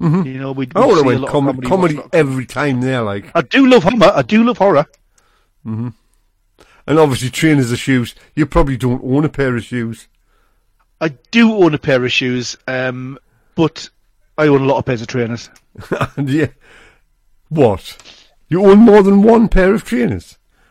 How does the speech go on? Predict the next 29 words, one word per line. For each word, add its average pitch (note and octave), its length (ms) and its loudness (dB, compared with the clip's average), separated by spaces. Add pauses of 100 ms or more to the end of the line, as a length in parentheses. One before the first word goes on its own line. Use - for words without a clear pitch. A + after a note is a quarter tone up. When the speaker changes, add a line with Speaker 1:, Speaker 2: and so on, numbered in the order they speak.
(160)
Speaker 1:
I A#2+ 40 -6
thought E3 260 0
Speaker 2:
Good E3 60 4
Speaker 1:
you E3 80 0
were, D3 140 0
Speaker 2:
grief, B3+ 180 0
Speaker 1:
you D3+ 100 0
were G3 60 2
Speaker 2:
yes. D3+ 140 2
Speaker 1:
like, C#3+ 300 -4 (540)
just - 400 0
the C3+ 100 0
one B2+ 340 0
pair. E3+ 360 0 (840)
You B2 100 -8
don't D3+ 240 0
Speaker 2:
No, D3 80 2
Speaker 1:
need C#3 40 4
Speaker 2:
I've D3 120 4
Speaker 1:
another C#3 100 -4
Speaker 2:
got, - 100 0
Speaker 1:
pair C3+ 100 0
till C3+ 100 -4
Speaker 2:
I've D#3 80 2
Speaker 1:
that - 100 -6
one C3+ 140 -4
Speaker 2:
got, A#2+ 80 -4
Speaker 1:
wears A#2+ 220 -2
out? F3 260 -6